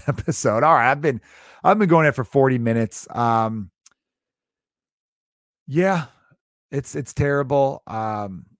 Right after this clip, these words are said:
you know, shout out to all the people on the scene, uh, who, who went to help people. You know, I've heard stories of doctors and police officers and anyone nearby, uh, nurses and everyone who did everything they could to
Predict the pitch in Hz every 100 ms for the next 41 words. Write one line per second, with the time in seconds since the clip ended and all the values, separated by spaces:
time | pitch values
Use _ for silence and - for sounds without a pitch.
0 | _ _ 139 123 110 139 131 131 131 127
1 | 117 123 120 117 117 - 135 139 127 123
2 | 123 _ _ _ _ _ - 104 104 101
3 | 101 - 110 113 110 107 113 117 110 110
4 | 123 - 104 - 73 - - 101 101 107
5 | - 110 92 87 107 110 - 110 110 95
6 | 90 87 107 104 110 101 104 - 107 104
7 | 107 85 82 69 - _ _ _ _ _
8 | _ - 117 131 131 127 123 113 110 113
9 | 113 113 110 104 87 85 85 110 117 -
10 | 117 110 110 92 101 95 90 80 - 110
11 | 110 117 113 107 104 107 104 110 104 98
12 | 110 107 98 95 87